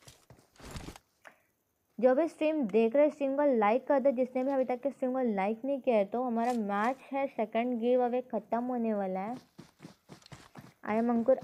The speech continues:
अकेले बचे हैं, फ़ोर वी one situation है, अंकुर अभी भी hold करके खेल रहे हैं, पाँच kill अंकुर ने अकेले कर लिया है। तो देखते क्या ये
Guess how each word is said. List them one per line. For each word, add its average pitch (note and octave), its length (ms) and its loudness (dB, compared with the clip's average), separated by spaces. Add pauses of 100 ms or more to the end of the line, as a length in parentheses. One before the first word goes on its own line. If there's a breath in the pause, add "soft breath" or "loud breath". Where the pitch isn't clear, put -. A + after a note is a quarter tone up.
अकेले A3 420 0
बचे C4+ 320 0
हैं, C4 100 4
फ़ोर B3 300 2
वी C#4 140 0
one A3+ 340 -2
situation A#3 720 -2
है, B3+ 60 -2
अंकुर A#3+ 320 2
अभी G#3+ 320 2
भी A#3+ 120 0
hold C4+ 320 4
करके B3+ 260 2
खेल A#3 280 2
रहे A3 100 0
हैं, A#3+ 160 -2
पाँच A3+ 280 0 (100)
kill D4+ 120 0
अंकुर A3+ 460 -2
ने C4+ 80 -6
अकेले G#3 600 0
कर C4+ 200 2
लिया A3 240 4
है। - 360 -4 (120)
तो C4 100 8
देखते A3 440 4
क्या B3 360 4
ये C#4 200 4